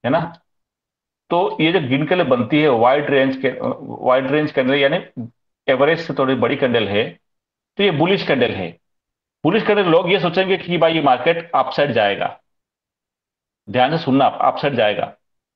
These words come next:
इस case में यहां पर जो हमारे जो chances है, market यहां पर क्लोज दिया है, ठीक है, यहां पर close दिया है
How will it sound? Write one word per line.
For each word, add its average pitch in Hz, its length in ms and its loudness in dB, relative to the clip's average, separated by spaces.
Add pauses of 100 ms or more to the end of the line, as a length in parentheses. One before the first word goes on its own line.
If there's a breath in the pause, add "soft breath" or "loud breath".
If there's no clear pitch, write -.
(520)
इस 214 200 -2
case - 280 -4
में 123 360 -2 (2000)
यहां 139 220 2
पर 220 160 0
जो 190 160 2
हमारे 151 260 2
जो 180 200 2 (720)
chances 165 420 0
है, 117 360 -2 (920)
market 139 300 2
यहां 151 140 2
पर 190 80 0
क्लोज 180 320 0
दिया 170 220 4
है, 156 300 -4 (2250)
ठीक 196 140 0
है, 185 60 2
यहां 139 160 2
पर 160 160 -4
close 170 280 -2
दिया 156 140 2
है 139 100 0